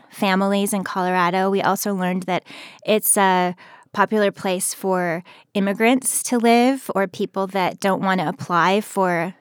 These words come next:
subsidized affordable housing. Um, we called the series, uh, Half the American Dream, partly because of a quote that our partner in Fort Collins, um, got, but because that's how they step into home ownership as a,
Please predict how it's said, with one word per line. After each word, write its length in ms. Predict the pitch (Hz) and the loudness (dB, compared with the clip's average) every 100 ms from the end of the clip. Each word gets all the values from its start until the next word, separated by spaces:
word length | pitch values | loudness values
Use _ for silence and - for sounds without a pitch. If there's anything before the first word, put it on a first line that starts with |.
| - | -10
subsidized 760 | - 175 - - 233 240 240 | -2 -2 -2 0 2 4 2
affordable 460 | 247 - 240 233 226 | -2 -2 0 0 0
housing. 600 | 226 220 226 233 233 233 - - - - | 2 2 2 0 2 0 -2 -16 -20 -6
Um, 460 | 208 202 190 190 196 _ - | -2 0 0 -4 -8 _ -2
we 140 | 220 | -2
called 340 | 226 226 214 214 | 0 2 2 2
the 140 | 240 | -2
series, 800 | - 226 208 208 196 190 - - | 0 -2 0 0 0 -2 -6 -4
uh, 280 | - 185 170 | -2 -2 -4
Half 500 | 180 - 208 214 - | -8 -2 0 0 -6
the 140 | - 208 | -6 -4
American 480 | 196 196 196 202 | -2 -4 -4 -6
Dream, 500 | 185 196 208 180 185 196 - - | -6 -4 -4 -6 -8 -10 -16 -16
partly 260 | - 233 226 | 0 2 2
because 240 | 214 220 | 0 -2
of 140 | 208 190 | -2 -4
a 60 | |
quote 420 | 190 - 208 202 - | -6 0 2 0 -2
that 200 | 190 185 | -4 -2
our 260 | 185 190 | -2 -2
partner 420 | 196 - 208 190 | -6 -6 -4 -2
in 160 | 180 185 | -4 -6
Fort 260 | - 208 - | -6 -6 -6
Collins, 640 | 190 185 185 185 180 - - - - - - | -6 -6 -6 -8 -10 -12 -16 -20 -20 -18 -4
um, 260 | 196 175 | -2 -2
got, 320 | 180 175 175 - | -2 0 0 -2
but 160 | 208 - | -2 -2
because 400 | 240 214 240 220 | -4 0 0 4
that's 220 | 214 - | 2 4
how 140 | 240 | 2
they 160 | 220 214 | 4 2
step 380 | 202 - 190 - | 0 -2 -2 -2
into 760 | 196 196 - 196 185 180 180 - | -4 -2 -4 -4 -2 -2 -4 -4
home 260 | 190 202 | -2 -2
ownership 520 | - 180 170 180 - - | -2 -4 -6 -6 -8 -6
as 220 | 165 165 | -8 -6
a, 180 | 185 | -6